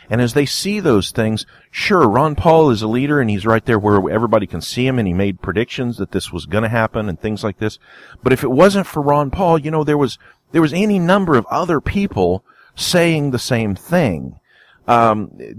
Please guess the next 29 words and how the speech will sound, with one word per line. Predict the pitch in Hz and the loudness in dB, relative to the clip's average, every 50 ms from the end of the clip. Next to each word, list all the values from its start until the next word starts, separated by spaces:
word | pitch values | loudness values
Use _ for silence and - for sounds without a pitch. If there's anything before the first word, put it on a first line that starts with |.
| 101 - | -20 -18
that, | 117 107 107 101 107 127 123 - _ _ _ _ _ - | -18 -16 -4 0 2 2 2 2 _ _ _ _ _ -12
that | 113 104 127 123 120 110 - - - | -4 0 2 2 2 0 -2 -4 0
are | - 120 127 | 4 4 4
not | 131 131 135 156 185 170 - 107 | 6 6 4 4 4 2 0 -2
being | 110 104 95 95 92 | -2 0 0 0 0
accredited | 90 87 - - 131 113 101 95 82 90 90 85 | -2 -2 -2 0 2 2 2 2 0 -4 -4 -4
with | 85 87 85 - | -4 -6 -4 -2
magically | 98 95 90 92 92 - - 82 - - 95 87 | -2 0 0 0 0 -2 -6 -8 -6 -4 -6 -2
bringing | 78 92 95 90 90 87 87 | 0 0 0 0 0 -2 -2
in | 90 85 | -2 0
all | 82 82 82 82 | 2 2 2 2
these | 82 80 - - | 0 -4 -8 -10
people | - 87 82 82 85 82 | -12 -12 -10 -8 -6 -6
into | 82 80 - - | -6 -6 -6 -2
liberty. | - 160 185 165 143 85 82 78 - - - - - _ - | -2 0 0 0 -2 -4 -4 -6 -10 -14 -20 -20 -18 _ -2
And | 117 127 127 123 120 87 85 101 120 113 113 _ - - - - - - | 0 2 2 0 -2 -4 -10 -16 -18 -18 -20 _ -14 -14 -12 -12 -14 -14
so | - - - 156 143 143 | -8 0 4 4 4 4
if | - 127 - | 4 0 -2
there | - 135 135 | 0 0 2
was | 120 120 156 180 185 180 | 2 4 4 2 2 2
no | 180 156 147 139 | 0 0 0 0
Ron | 123 131 123 123 117 107 101 | 2 2 2 2 2 0 -2
Paul, | - 160 180 190 151 107 85 | -2 -2 0 0 0 0 -2
certainly, | - - - 165 175 110 123 127 117 110 107 95 - - - - - _ - | -4 -4 -2 -2 -2 0 0 0 0 0 0 -4 -6 -12 -20 -20 -20 _ -4
you | 127 131 | 0 2
know, | 120 120 120 123 123 | 4 6 6 4 4
uh, | - 120 113 104 101 101 95 90 | 2 2 2 4 4 2 2 0
he's | - - 117 120 107 107 120 110 95 - | -2 -6 -10 -8 -6 -4 -4 -4 -4 -4
added | - 120 131 147 156 143 117 98 95 107 | -2 0 0 2 2 2 2 0 0 -4